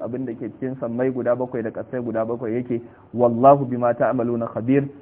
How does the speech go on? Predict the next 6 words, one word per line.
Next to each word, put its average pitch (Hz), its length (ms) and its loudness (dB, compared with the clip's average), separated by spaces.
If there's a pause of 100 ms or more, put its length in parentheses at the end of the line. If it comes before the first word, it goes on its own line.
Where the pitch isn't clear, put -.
(140)
kuma 139 220 2
tabbas 147 420 2
Ubangiji 127 500 -4
mai 113 140 -2
girma 120 320 0
ɗaukaka 120 480 0